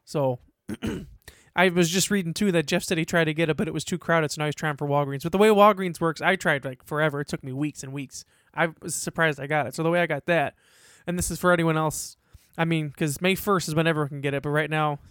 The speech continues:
I'm, uh, an essential worker, essential frontline worker, so I can get it. Alan works in retail, so he can get it. Um,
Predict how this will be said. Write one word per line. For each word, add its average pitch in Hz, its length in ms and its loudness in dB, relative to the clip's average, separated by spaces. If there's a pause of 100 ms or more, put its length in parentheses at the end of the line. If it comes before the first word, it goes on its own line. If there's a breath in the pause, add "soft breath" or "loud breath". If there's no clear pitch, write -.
(520 soft breath)
I'm, 170 200 2
uh, 156 280 4 (460)
an 170 60 -2
essential 165 360 0
worker, 156 340 2 (100)
essential - 360 2
frontline 175 300 2
worker, 160 240 0
so 165 120 2
I 156 100 4
can 147 80 -6
get 143 120 -2
it. 143 140 -4 (460 soft breath)
Alan 196 220 8
works 185 160 2
in 160 120 -6
retail, 170 280 0
so 160 140 -2
he 170 140 0
can 156 100 -6
get 143 160 0
it. 143 140 -4 (240)
Um, 151 340 0